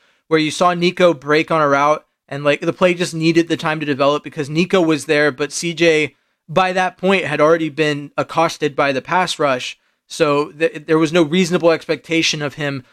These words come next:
to see Nico when the opportunity was there. And I think that one, one thing I'll point out that I think was major was that there was a, there was a point briefly in, late in the second half where, and, and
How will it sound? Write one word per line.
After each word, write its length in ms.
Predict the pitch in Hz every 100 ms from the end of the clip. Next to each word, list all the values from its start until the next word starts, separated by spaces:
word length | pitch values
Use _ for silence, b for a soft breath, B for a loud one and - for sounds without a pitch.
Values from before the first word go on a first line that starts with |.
| b -
to 80 |
see 260 | 143 - 202
Nico 320 | 180 165 160
when 540 | 147 139 160 160 156 -
the 140 | 147
opportunity 680 | 147 147 135 - 147 143 131
was 260 | 120 117 -
there. 400 | 131 127 120 - _ _ _
And 160 | 147 151
I 100 | 143
think 320 | - 196 202
that 380 | 226 202 175 - -
one, 440 | 170 185 202 214
one 180 | 170 185
thing 140 | 190 196
I'll 120 | 180
point 260 | - 180
out 180 | 175 170
that 100 | 156
I 80 | 156
think 260 | 143 160 151
was 200 | 151 131
major 760 | 170 147 156 180 151 143 127 b b _
was 160 | 151 139
that 180 | 147
there 100 | 151
was 160 | 156 151
a, 100 | 139
there 160 | - 165
was 100 | 156
a 60 | 139
point 440 | - 208 220 165
briefly 680 | 131 190 247 - 180 170 170 220
in, 320 | 185 160 156 -
late 240 | 160 175
in 80 | 196
the 60 | 170
second 360 | - 165 156
half 340 | 151 165 151 _ _ _ _
where, 380 | 151 151 147 151
and, 140 | 156 165
and 360 | 160 156 156